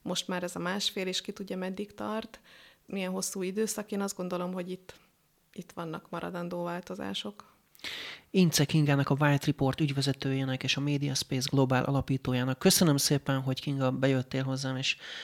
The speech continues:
Speaker 2: elmondtad mindezt, amit a médiapiac, ö, trendjeiről látsz. Várunk téged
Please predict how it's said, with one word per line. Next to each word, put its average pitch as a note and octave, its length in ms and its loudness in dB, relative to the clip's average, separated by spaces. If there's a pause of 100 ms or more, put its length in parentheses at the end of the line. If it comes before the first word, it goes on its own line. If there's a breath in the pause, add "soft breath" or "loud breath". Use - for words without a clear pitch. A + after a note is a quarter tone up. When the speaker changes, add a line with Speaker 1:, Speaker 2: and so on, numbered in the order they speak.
Speaker 2:
elmondtad C#3 480 0
mindezt, C#3 380 -2
amit C3+ 280 -4
a C3 200 0 (320 loud breath)
médiapiac, C#3 880 0
ö, C3 300 -2 (120)
trendjeiről C#3 720 0 (100)
látsz. C#3+ 540 2 (680 loud breath)
Várunk C#3 460 2
téged C#3 240 0